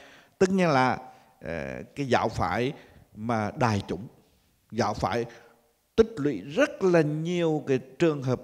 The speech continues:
ô hợp với nhau. Cho nên á, giáo phái mà Mahanikaya, thưa quý vị, mình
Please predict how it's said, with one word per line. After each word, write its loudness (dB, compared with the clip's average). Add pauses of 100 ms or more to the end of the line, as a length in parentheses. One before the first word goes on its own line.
ô 0
hợp 0 (560)
với -4
nhau. -2 (360)
Cho 4
nên 2
á, -2
giáo 0
phái -2
mà 0
Mahanikaya, 0
thưa 0
quý -6
vị, -2 (520)
mình -6